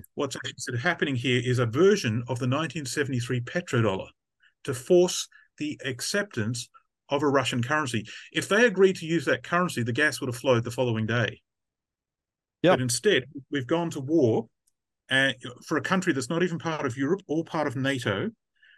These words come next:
Speaker 1: and is renowned for being the most corrupt in the world, one of the most corrupt in the world, where dodgy things happen. And we've destroyed
Speaker 2: Mm-hmm.
Speaker 1: ourselves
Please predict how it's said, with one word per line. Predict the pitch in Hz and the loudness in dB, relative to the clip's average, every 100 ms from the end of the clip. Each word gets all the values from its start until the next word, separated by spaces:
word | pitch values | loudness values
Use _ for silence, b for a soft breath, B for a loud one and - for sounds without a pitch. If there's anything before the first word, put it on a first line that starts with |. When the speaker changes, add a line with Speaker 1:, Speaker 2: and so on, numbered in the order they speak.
| b | b
Speaker 1:
and | 131 131 | -2 -2
is | 120 | 0
renowned | 123 143 165 160 | 0 2 2 0
for | |
being | 143 135 | -2 0
the | 127 | 0
most | 123 120 | 0 -2
corrupt | - 127 143 - | -4 -2 -2 -4
in | 135 | 0
the | 120 | 2
world, | 127 113 95 | 4 2 0
one | 101 123 156 | -4 -4 -2
of | |
the | 139 | 0
most | 123 120 | 0 0
corrupt | 135 123 135 | -4 -4 -2
in | |
the | 120 | 0
world, | 110 104 117 120 B | 2 0 0 -6 B
where | 131 | 0
dodgy | 127 143 120 123 | 2 2 0 -4
things | 131 117 | -2 -2
happen. | 120 117 117 - _ _ _ _ 127 | -2 -4 -4 -10 _ _ _ _ -2
And | 123 | 2
we've | 120 | 2
destroyed | 123 127 127 117 156 | 4 4 6 6 6
Speaker 2:
Mm-hmm. | |
Speaker 1:
ourselves | 147 - - 123 | 4 0 -6 -8